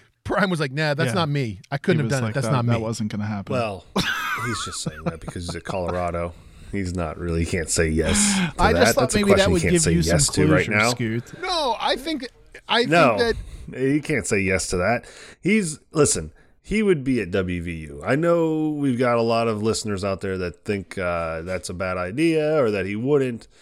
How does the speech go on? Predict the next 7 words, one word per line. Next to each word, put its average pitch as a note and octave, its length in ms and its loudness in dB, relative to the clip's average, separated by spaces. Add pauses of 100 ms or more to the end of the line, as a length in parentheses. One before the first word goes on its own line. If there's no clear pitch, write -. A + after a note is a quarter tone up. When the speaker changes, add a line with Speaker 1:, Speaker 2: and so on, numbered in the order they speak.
(460)
Speaker 3:
but B2 480 2 (640)
if C#3+ 380 2
we C#3+ 320 0
were D#3+ 220 2
a A2+ 80 0
forward-thinking D#3 1300 -4
institution A2+ 1040 -12